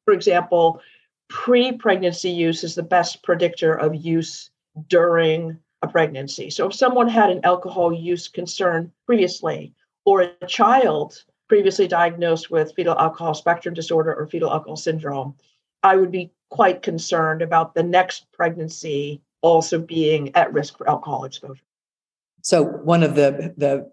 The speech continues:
Speaker 2: the, looking at what the mom's lifestyle was prior to getting pregnant is probably the best indicator. Not that, not that women don't change when they become pregnant,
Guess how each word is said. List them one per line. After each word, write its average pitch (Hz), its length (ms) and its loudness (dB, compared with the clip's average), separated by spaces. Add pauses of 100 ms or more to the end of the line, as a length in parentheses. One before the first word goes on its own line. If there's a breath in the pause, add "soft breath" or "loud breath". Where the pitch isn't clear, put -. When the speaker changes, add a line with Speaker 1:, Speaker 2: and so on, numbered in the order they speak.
(220)
Speaker 2:
the, 120 460 -8
looking 185 400 2
at 147 140 0
what 170 360 0
the 139 360 0 (560 soft breath)
mom's 156 480 2
lifestyle 139 600 2
was 127 360 0
prior 147 420 2
to 143 140 -6
getting 143 500 0
pregnant 135 440 0
is 123 120 -4
probably 131 320 -2
the 117 120 -2
best 123 340 -2
indicator. 139 600 -2 (960 soft breath)
Not 170 240 4
that, - 240 -4
not 151 280 0
that 131 180 0 (180)
women 143 580 0 (140)
don't 147 300 0
change 143 460 2
when 143 220 0
they 131 200 4
become 127 420 -2
pregnant, 135 480 2